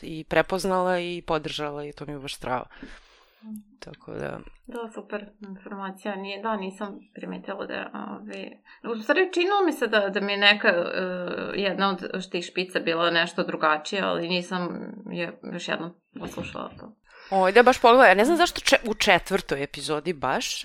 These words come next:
Speaker 1: ali eto, to, to mi jedino nije, ovaj, jasno, ali dobro, znaš, ono, posle toga se vratilo na, na normalnu
Speaker 2: Mhm.
Speaker 1: špicu. Ove, a da, ti si spomenula Loti, ove, ako hoćeš, možemo,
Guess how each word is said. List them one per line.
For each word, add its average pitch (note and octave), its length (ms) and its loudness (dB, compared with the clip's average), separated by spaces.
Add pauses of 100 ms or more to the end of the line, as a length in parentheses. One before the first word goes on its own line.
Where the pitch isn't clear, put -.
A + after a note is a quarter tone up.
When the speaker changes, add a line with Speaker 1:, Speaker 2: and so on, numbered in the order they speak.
Speaker 1:
ali D#3 260 -6
eto, D3 360 -8 (760)
to, G3 120 0
to F#3+ 220 2
mi D#3 140 0
jedino E3 360 -4
nije, E3 520 -6 (240)
ovaj, D#3 640 -10
jasno, F3+ 440 2
ali A3 440 4
dobro, G3 380 8
znaš, F3 260 0
ono, D#3+ 160 2
posle D#3 280 -2
toga E3 180 2
se F3 140 -4
vratilo D#3 560 0
na, C#3+ 460 -6
na C#3 240 -10
normalnu C#3 400 -6
Speaker 2:
Mhm. - 80 -8
Speaker 1:
špicu. - 480 -10 (920)
Ove, F#3+ 920 2 (460)
a G#3+ 120 8
da, E4+ 200 10
ti C4+ 160 2
si - 100 -4
spomenula C4+ 640 6
Loti, G3+ 580 6 (1040)
ove, F#3+ 200 10
ako G3+ 180 4
hoćeš, A3 300 4
možemo, B3 580 4